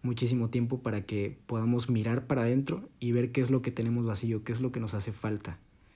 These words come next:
¿En qué podemos mejorar? ¿En qué puedo yo apoyar? ¿Qué puedo yo aportar al mundo? Ahí es donde está el real valor.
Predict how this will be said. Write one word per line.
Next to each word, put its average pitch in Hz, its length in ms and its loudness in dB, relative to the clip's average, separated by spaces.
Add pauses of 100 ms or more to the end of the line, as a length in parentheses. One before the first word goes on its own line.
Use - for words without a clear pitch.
(460)
¿En 117 140 0
qué 120 140 0
podemos 127 460 2
mejorar? 107 520 -2 (460)
¿En 117 120 -2
qué 117 140 2
puedo 131 300 6
yo 120 220 8
apoyar? 107 580 2 (500)
¿Qué 123 160 2
puedo 135 440 6
yo 127 260 6
aportar 123 680 -2
al 110 180 0
mundo? 113 440 4 (2000)
Ahí 110 220 6
es 123 100 6
donde 131 160 6
está 120 160 0
el 120 100 4
real 113 260 2
valor. 101 300 0